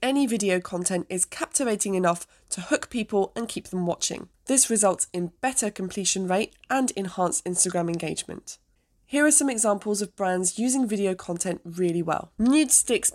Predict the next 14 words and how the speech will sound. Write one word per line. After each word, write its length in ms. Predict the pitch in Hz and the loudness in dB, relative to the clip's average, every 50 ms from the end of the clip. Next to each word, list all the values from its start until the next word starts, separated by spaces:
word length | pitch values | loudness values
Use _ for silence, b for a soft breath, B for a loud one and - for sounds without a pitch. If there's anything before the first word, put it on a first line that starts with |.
| - _ | -4 _
bite-sized 640 | - 254 269 - - - - 226 208 196 208 - - | -2 0 0 2 2 4 4 6 6 4 4 0 -4
beauty 300 | - 220 240 240 - 247 | -6 -6 -4 -2 -2 -2
tutorial, 640 | 220 - 220 - - 226 208 196 196 190 185 185 185 | -2 -2 -2 -2 -2 0 0 2 2 2 2 0 0
Instagram 560 | - - 208 202 196 - - 202 208 202 202 | -2 -2 -2 0 2 2 2 2 2 2 2
Lives 340 | 190 180 175 175 175 175 - - | 2 2 2 2 2 0 -2 -4
and 120 | 180 185 - | -6 -4 -4
I 140 | - 175 170 | -4 -4 -4
G 120 | 175 175 | -4 -4
T 180 | 170 - 180 170 | -4 -4 -4 -4
Vs. 420 | 165 156 143 - - - - - - - | -4 -4 -4 -2 -2 -2 -2 -2 -2 2
In 100 | 240 247 | 4 4
a 60 | 247 | 4
recent 400 | 226 277 302 302 - 330 - - | 4 4 4 4 4 2 2 0
article, 580 | 226 214 202 - - - - 196 185 185 196 | 0 0 0 -2 -2 -2 0 2 2 2 0